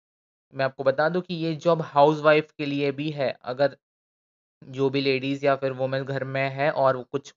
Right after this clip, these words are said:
वर्क करना चाहती है और उनको इंटरेस्ट है ऑडियो फिर वीडियो एडिटिंग में, तो वो भी यहाँ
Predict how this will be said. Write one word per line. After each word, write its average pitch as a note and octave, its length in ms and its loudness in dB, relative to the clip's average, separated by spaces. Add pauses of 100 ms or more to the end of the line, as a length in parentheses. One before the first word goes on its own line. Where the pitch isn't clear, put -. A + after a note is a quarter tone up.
वर्क B2+ 260 2
करना C3+ 240 -2
चाहती C3+ 420 -2
है D3 140 -2
और C3 240 -2
उनको B2+ 200 -4
इंटरेस्ट C#3 560 -4
है C3+ 60 2
ऑडियो B2+ 340 2
फिर C3 220 -4
वीडियो B2+ 300 0
एडिटिंग B2+ 420 -2
में, C3+ 200 -8 (560)
तो C3+ 100 2
वो B2 220 2
भी C#3 160 -4
यहाँ C#3 220 2